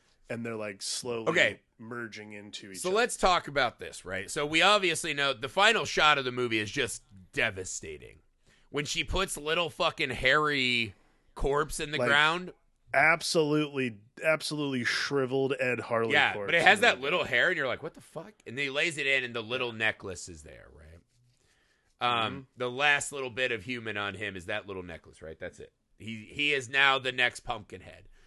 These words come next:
Speaker 2: And whoever this Pumpkinhead was, was probably the poor bastard from before, whatever.
Speaker 1: Right.
Speaker 2: It's the one thing about this movie that kinda chaps my ass.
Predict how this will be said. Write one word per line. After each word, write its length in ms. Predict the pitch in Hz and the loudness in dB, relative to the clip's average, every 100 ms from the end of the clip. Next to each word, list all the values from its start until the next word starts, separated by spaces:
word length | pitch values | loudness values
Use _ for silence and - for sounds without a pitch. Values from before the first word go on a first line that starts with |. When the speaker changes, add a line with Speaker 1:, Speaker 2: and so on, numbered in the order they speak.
| _ - | _ -14
Speaker 2:
And 120 | 117 | -6
whoever 300 | 139 160 147 | 0 0 0
this 200 | 139 175 | -2 -4
Pumpkinhead 580 | - 156 135 139 135 139 | 0 -2 -2 -6 -4 -4
was, 280 | 123 131 117 | -2 -4 -4
was 120 | 101 | -10
probably 380 | - 135 131 127 | -4 -2 -2 -6
the 80 | 113 | -10
poor 240 | - 123 | -12 -10
bastard 500 | 110 110 107 - 98 | -4 -4 -4 -8 -14
from 160 | - 87 | -12 -12
before, 380 | 80 - 110 104 | -14 -10 -8 -8
whatever. 460 | 92 87 76 69 76 _ _ _ _ _ _ _ _ _ _ - - | -10 -10 -12 -16 _ _ _ _ _ _ _ _ _ _ _ -20 -18
Speaker 1:
Right. 220 | 90 76 _ _ _ _ _ _ _ _ | -18 -18 _ _ _ _ _ _ _ _
Speaker 2:
It's 160 | 147 - | -10 -2
the 140 | 160 | -4
one 340 | 135 151 233 285 | -2 0 -2 2
thing 240 | 202 175 | 0 0
about 380 | 147 151 147 147 | 2 2 2 0
this 180 | 135 135 | -6 -4
movie 240 | 135 127 | -4 -2
that 160 | 113 101 | -2 0
kinda 300 | 131 123 120 | 0 0 -2
chaps 420 | - 110 117 - | 0 2 2 -2
my 200 | 120 113 | 0 2
ass. 500 | 95 98 143 - | 2 -2 -4 -6